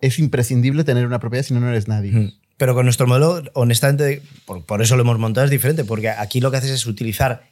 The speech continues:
Speaker 2: el ahorro que ya tienes para generar riqueza a largo plazo. Es decir, históricamente, quien, quien ha,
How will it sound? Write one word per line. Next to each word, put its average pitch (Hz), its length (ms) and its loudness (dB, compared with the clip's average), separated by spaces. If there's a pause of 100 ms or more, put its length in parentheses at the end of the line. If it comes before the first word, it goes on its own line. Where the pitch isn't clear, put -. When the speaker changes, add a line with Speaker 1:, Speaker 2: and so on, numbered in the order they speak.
Speaker 2:
el 120 160 0
ahorro 143 340 2
que 135 140 0
ya 117 160 2
tienes 127 600 -2 (300)
para 117 220 0
generar 123 320 -2
riqueza 131 420 -2
a - 20 -4
largo 113 280 -2
plazo. 120 220 -4
Es 120 60 -2
decir, 117 300 -2
históricamente, 139 640 0
quien, 107 420 -2
quien 101 200 -6
ha, - 120 -12